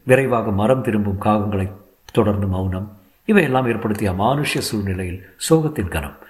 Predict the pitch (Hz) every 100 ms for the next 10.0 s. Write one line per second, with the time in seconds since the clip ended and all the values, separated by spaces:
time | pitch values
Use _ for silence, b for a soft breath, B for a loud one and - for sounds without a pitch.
0 | B B B B - 175 202 208 147 -
1 | 104 107 110 82 82 80 - _ B B
2 | B B B 190 247 220 131 127 123 107
3 | 95 82 143 - B B B 147 - 214
4 | 123 - 156 127 107 113 90 - - -
5 | 120 107 127 139 165 135 104 104 110 98
6 | 101 101 95 95 90 143 - B B B
7 | - 180 226 202 151 160 139 123 - 135
8 | 131 113 139 147 - 123 104 - - 110
9 | 120 110 101 98 95 110 117 92 80